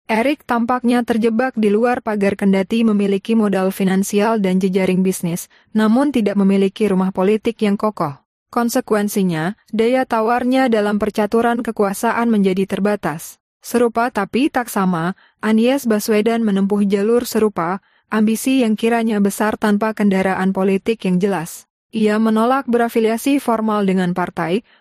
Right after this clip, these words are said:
padahal modal politik elektoralnya cukup besar setelah Pilpres dua ribu dua puluh empat. Pilihan ini menimbulkan kesan inkonsistensi ideologis, seolah ia ingin memetik buah kekuasaan tanpa menanam akar struktural.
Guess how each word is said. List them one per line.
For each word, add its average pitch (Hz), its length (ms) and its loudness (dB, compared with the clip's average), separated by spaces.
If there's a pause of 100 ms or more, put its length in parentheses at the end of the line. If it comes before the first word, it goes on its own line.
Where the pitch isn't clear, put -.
(100)
padahal 226 480 0
modal 202 320 -2
politik 190 480 -2
elektoralnya 208 800 -2
cukup 214 400 -2
besar 226 320 -2
setelah 202 400 -2
Pilpres 196 480 -4
dua 185 240 0
ribu 175 400 -2 (160)
dua 185 240 0
puluh 190 240 2
empat. 190 320 -2 (320)
Pilihan 226 400 0
ini 185 320 2
menimbulkan 262 640 2
kesan 247 320 0
inkonsistensi 226 960 0
ideologis, 190 800 0 (160)
seolah 202 400 -2
ia 247 240 0
ingin 254 320 0
memetik 220 400 0
buah 208 240 0
kekuasaan 196 640 -2
tanpa 202 320 0
menanam 196 480 2
akar 220 400 -4
struktural. 190 720 -2